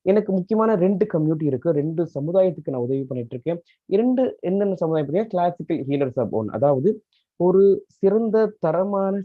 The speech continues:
சிகிச்சையாளர்களை உருவாக்கக்கூடிய ஒரு கம்யூனிட்டி. Almost ஒரு எழுநூறுக்கு மேல ஹீலர்ஸ் அங்க உருவாகிட்டு இருக்காங்க, என்னை நம்பி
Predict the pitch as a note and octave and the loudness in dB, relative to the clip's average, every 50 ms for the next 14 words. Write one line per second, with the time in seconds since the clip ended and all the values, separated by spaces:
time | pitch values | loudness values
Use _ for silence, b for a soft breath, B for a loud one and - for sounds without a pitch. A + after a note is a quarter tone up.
0 | G3 - G3 F3 E3+ G#3+ G3 - - G#3 G3 F#3+ F#3 F3+ E3+ E3+ G3 F#3+ - - | -6 -6 -6 -4 -4 -4 -6 -8 -6 -2 0 0 0 0 0 0 0 -2 0 -2
1 | D#3 E3+ E3+ F3 E3+ E3 - E3+ D#3+ E3 F3 E3 D#3 - C#3 B2+ B2+ A#2+ A2+ A2+ | -2 0 0 0 -2 -2 -4 -4 -2 -2 -2 -2 -4 -4 -6 -6 -6 -6 -6 -8
2 | A2+ G2 _ _ _ _ _ - C#3+ D#3 E3 F#3 F#3 F#3 E3+ D#3 C#3+ C#3+ D3 E3 | -10 -10 _ _ _ _ _ -4 -2 0 0 0 0 2 0 0 0 2 2 4
3 | F3+ G3+ G#3+ G#3+ A3+ G3+ G3 - - D3+ D#3 E3 F3+ F#3+ G3 G3 - - - - | 4 4 4 2 2 0 0 -2 -2 0 0 2 2 2 2 0 0 -4 -10 -10
4 | D#3 - E3+ E3+ F3 F3 E3 - _ - C#3+ C3 C3+ C3 - C#3+ C#3 D3 D#3 D#3 | -4 -2 0 0 0 -2 -4 -6 _ -10 -8 -6 -6 -4 -2 -2 -2 0 0 0
5 | D#3 D3 C3+ - C#3 C#3 B2+ D3 C#3 C#3 C#3 D#3 D3+ - - C3 B2+ A#2+ B2+ C3+ | -2 -2 -4 -6 -8 -6 -4 -4 -4 -2 -4 -4 -6 -6 -8 -6 -6 -6 -6 -6
6 | C#3+ C#3+ D#3 D#3 | -6 -6 -6 -6